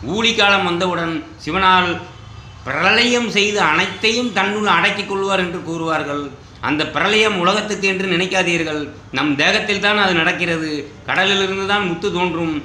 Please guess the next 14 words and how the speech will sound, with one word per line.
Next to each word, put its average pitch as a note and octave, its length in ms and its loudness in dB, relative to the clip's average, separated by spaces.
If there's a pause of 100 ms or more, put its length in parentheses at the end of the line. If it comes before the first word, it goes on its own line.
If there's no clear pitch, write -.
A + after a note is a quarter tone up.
(160)
முத்து C#3+ 300 -4
இருப்பதால் F#3+ 480 2
கடல் E3+ 260 0
தோன்றாது. E3+ 540 2 (260)
அதுபோல் E3 480 0
உயிர் G3 260 2
உடலை F#3+ 360 2
எடுக்கும். E3 420 0 (300)
பிரம்மமாகிய F#3 680 2
உயிரிலிருந்து F#3 640 0
சக்தியாகிய E3+ 680 -2
காரண F#3+ 380 4
விதை F#3 300 0
தோன்றி D#3 380 -2